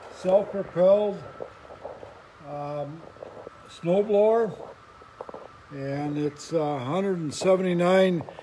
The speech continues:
uh, cubic, uh, C Cs, and, um,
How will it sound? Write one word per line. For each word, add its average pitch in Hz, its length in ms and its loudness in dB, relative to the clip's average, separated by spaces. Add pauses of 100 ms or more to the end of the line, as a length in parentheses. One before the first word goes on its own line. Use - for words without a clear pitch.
(380)
uh, 139 380 -2 (100)
cubic, 185 640 4
uh, 160 380 6
C 196 320 2
Cs, 202 680 4 (960)
and, 147 560 2
um, 147 460 2